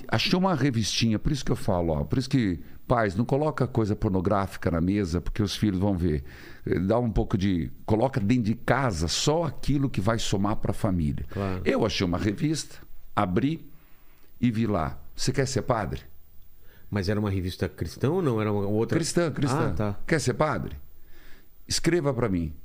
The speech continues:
Speaker 1: Pa-, é, Frei Jerônimo Brotta. Escrevi. De repente,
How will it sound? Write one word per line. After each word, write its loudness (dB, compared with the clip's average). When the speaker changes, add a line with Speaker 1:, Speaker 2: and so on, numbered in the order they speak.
Speaker 1:
Pa-, 2
é, 4
Frei 2
Jerônimo 2
Brotta. 0
Escrevi. 0
De 6
repente, 0